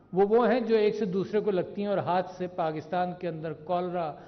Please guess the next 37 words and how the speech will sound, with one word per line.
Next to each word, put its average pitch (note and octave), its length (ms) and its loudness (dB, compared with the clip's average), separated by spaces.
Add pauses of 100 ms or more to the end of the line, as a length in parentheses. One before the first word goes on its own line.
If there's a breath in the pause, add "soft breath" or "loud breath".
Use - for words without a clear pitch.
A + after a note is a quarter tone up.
(200 loud breath)
और E3+ 220 -2
dysentery G3 560 0
और E3+ 80 0
बहुत D#3 260 -2
सारी F3 180 0
बीमारियां D3+ 500 -2
चलती C#3+ 320 -8
हैं। C3 80 -12 (120)
तो G#3 80 4
मैंने G#3+ 320 4
इनसे A3 220 2
दरख्वास्त G3+ 540 2
ये G#3+ 100 4
की A3 240 -4
कि G3 460 -2 (280 loud breath)
मस्जिदों F#3 520 0
के G#3+ 140 -2
अंदर F#3 260 2
इस F3+ 140 0
बात F3 320 2
का G3+ 80 0
एहतमाम F3+ 460 0
करें G3+ 260 -2
कि G3 100 -2
तहारत, F3 720 0
तहारत G#3 460 0
के G3+ 80 -4
अंदर F#3 220 -4
मेरे F3+ 220 -2
नबी F3 260 -4
सल्लल्लाहु E3+ 300 -2
अलैहि - 100 -8
वसल्लम F3+ 180 -2
मिसवाक E3+ 520 -2
जिस D#3 180 -12
तरह E3 160 -6
से D#3+ 200 -8